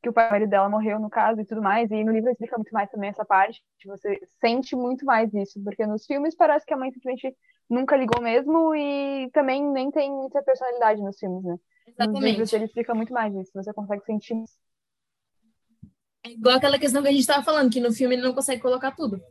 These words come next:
Speaker 2: Mas os personagens, eles têm muita, muita característica própria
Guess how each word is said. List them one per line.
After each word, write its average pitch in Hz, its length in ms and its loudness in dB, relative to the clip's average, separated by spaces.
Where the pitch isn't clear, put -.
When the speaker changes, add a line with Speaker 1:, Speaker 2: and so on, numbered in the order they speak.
Speaker 2:
Mas 233 220 4
os 254 100 -4
personagens, 254 840 0
eles 240 320 4
têm 254 160 4
muita, 262 560 2
muita 277 240 0
característica 269 600 -2
própria 226 500 0